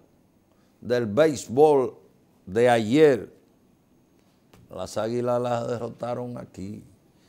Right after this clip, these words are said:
Oye, el lamento de un aguilucho que hay aquí en este programa. Primero que las Águilas llegaron cansadas de Nueva York.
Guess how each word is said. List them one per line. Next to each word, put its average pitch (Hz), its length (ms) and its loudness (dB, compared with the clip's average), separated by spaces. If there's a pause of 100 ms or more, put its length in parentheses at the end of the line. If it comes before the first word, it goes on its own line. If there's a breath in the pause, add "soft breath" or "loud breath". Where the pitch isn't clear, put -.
(160)
Oye, 160 580 4
el 151 140 2
lamento 165 580 0
de 160 60 2
un 165 160 -2
aguilucho 143 720 -2 (1700)
que 110 100 -6
hay 135 140 0
aquí 139 380 -2
en 120 140 -6
este 117 240 -6
programa. 113 680 -8 (1120)
Primero 185 720 0
que 170 120 -6
las 156 300 -4
Águilas 156 440 0 (180)
llegaron 127 540 -6
cansadas 95 1000 -10
de 78 120 -12
Nueva 73 300 -16
York. 64 380 -20